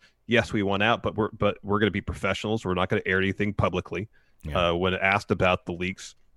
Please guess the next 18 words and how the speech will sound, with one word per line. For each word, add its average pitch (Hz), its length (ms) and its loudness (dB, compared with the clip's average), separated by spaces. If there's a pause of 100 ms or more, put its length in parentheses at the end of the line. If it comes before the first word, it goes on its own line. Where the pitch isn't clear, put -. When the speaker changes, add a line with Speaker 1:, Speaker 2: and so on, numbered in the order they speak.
Speaker 1:
I 98 60 -8
think, 98 260 -6
uh, 85 140 2
Cash 104 340 0
said, 85 220 -2
y-, 90 140 -8
you 95 160 -4
know, 85 120 2
he, 92 220 -4
he 98 180 -2
deflected, 92 540 -4 (600)
um, 90 100 -2
Speaker 2:
Mm-hmm. 82 560 -4
Speaker 1:
didn't, 95 300 -4
uh, - 20 -4 (220)
uh, 92 260 -4
confirm 95 380 0
anything. 90 400 0